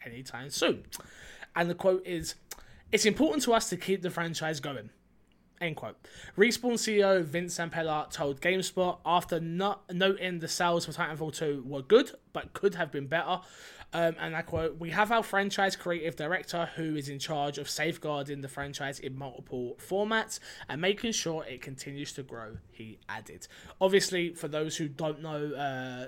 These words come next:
Titanfall two launched with Battlefield one, Titanfall two, Call of Duty, um, all in the space of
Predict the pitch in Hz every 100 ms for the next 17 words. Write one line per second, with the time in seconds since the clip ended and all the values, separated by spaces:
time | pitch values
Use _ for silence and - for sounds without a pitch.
0 | - 165 156 156 143 - 143 135 143 139
1 | 156 135 131 170 151 165 147 143 147 -
2 | 143 139 143 - 143 135 - 143 135 139
3 | 123 135 147 - - - 139 135 131 -
4 | 156 147 135 131 - 131 131 143 117